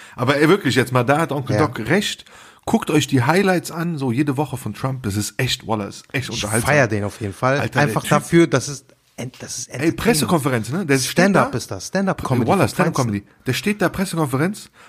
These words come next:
Speaker 1: und da meinten
Speaker 2: Ja.
Speaker 1: die, ja, der Governor von der, äh, Gouverneur von New York hat gesagt, der braucht unbedingt mehr Betten, ne, in der
Speaker 2: Ja.
Speaker 1: Corona-Krise.
Speaker 2: Ja.
Speaker 1: Da sagt er einfach,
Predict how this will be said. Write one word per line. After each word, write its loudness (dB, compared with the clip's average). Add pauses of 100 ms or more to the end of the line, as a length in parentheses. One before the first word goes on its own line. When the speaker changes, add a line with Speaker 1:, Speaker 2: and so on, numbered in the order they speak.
(100)
Speaker 1:
und -2
da 4
meinten 2
Speaker 2:
Ja. -2
Speaker 1:
die, 2
ja, 6
der 2
Governor 0
von -4
der, 0
äh, -2
Gouverneur 0
von -4
New 2
York 2
hat -6
gesagt, -2 (320)
der -4
braucht 0
unbedingt 2
mehr 4
Betten, -2
ne, 2
in -2
der 4
Speaker 2:
Ja. 6
Speaker 1:
Corona-Krise. 0 (320)
Speaker 2:
Ja. 2 (220)
Speaker 1:
Da -6
sagt 2
er 0
einfach, -2